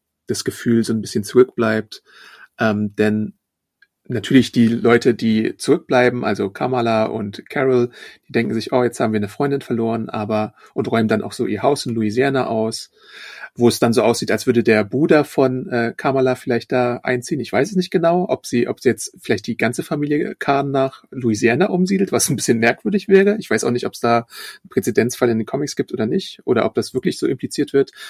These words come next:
weil ihr Haus in, äh, Jersey City wird ja relativ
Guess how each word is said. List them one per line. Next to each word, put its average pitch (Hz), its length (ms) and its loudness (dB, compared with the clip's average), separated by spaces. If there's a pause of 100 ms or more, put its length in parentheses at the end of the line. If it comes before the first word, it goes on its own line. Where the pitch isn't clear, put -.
(120)
weil 117 140 2
ihr 123 160 6
Haus 127 240 4
in, 127 220 -2 (100)
äh, 117 340 2
Jersey 117 220 4
City - 320 0
wird 113 160 0
ja 113 180 2
relativ 117 600 0